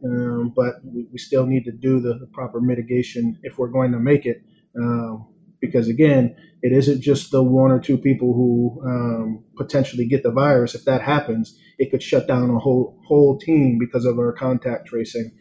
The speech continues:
Uh, and so them understanding that, I think, was, uh, important and will continue to be important. But, um, it, it's better now because, again, they've started to,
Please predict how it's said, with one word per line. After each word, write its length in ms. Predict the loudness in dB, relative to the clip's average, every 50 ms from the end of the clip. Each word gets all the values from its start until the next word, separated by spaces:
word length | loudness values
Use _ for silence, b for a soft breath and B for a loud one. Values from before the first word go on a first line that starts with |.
| b b b b b
Uh, 100 | -6 -4 -4
and 120 | -6 -2
so 340 | 0 2 2 2 2 0 2
them 240 | 2 4 4 4 4 2
understanding 680 | 2 2 2 2 2 0 0 0 2 2 2 2 4 4
that, 320 | 4 4 2 0 -2 -6 -10 -14
I 60 | -12 -6
think, 160 | -4 -4 -4 -4 -4
was, 340 | -2 -2 -2 -2 -4 -10 b b b b b b -4
uh, 100 | -4 -2
important 520 | -4 -6 -2 0 2 2 2 2 0 -2 -4 -6 -4
and 200 | -2 0 2 2
will 80 | 0 0
continue 420 | -2 -4 -6 -2 -2 0 2 2
to 80 | 2 0
be 140 | 0 0 0
important. 580 | 0 -2 0 0 -2 -2 -2 -2 -6 -6 -4
But, 200 | -4 -6 -6 -6 -8 _ b b b b b b -2
um, 420 | 0 0 0 0 0 -2 -4 -6 -10 _ _ b b b b b
it, 140 | 4 4 4
it's 160 | 2 -2 2
better 280 | 4 8 8 10 10 10
now 240 | 10 8 8 8
because, 480 | 6 6 4 4 4 4 4 4 2 2
again, 280 | 2 4 4 6 6 6
they've 160 | 4 4 2
started 360 | 2 2 4 4 4 4 2
to, 220 | 2 2 2 2